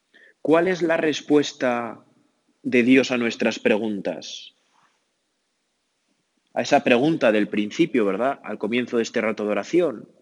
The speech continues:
"¿Por qué se han amotinado las naciones y los pueblos meditaron cosas vanas?".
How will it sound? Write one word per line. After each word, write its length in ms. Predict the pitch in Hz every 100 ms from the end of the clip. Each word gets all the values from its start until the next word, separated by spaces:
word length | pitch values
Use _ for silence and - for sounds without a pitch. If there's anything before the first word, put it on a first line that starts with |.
| _ _ _ _ _ _ _ _ _ _
"¿Por 240 | 123 120
qué 140 | - 180
se 140 | -
han 80 | 170
amotinado 580 | 156 139 123 127 127 123
las 220 | 113 117
naciones 760 | 113 - 123 113 104 95 - _ _ _ -
y 120 | 127
los 200 | 123 120
pueblos 480 | - 165 185 185 147
meditaron 580 | 139 123 113 165 151 123
cosas 420 | 127 - 117 107
vanas?". 680 | 110 101 90 - - -